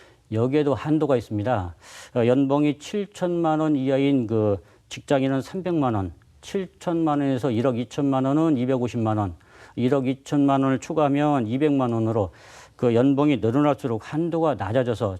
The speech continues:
절세 효과도 낮아지기 때문에 자녀가 없는 이십, 어, 이십 대에서 삼십 대 직장인의 경우 말씀하신 대로 오히려 토해내는 경우도 있습니다.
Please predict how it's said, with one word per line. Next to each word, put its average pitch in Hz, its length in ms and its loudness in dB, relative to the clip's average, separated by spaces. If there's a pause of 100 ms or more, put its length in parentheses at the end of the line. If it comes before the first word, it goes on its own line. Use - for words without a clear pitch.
절세 135 540 -4
효과도 131 340 -2
낮아지기 117 460 0
때문에 120 460 -2 (420)
자녀가 139 520 0
없는 139 360 0
이십, 139 500 -4
어, 113 100 -2
이십 127 340 -4
대에서 127 200 0
삼십 - 460 -8
대 131 180 0
직장인의 131 560 -2
경우 110 240 0
말씀하신 110 500 -2
대로 104 260 -2 (420)
오히려 123 320 4 (100)
토해내는 180 540 -2
경우도 113 260 0
있습니다. 92 540 -6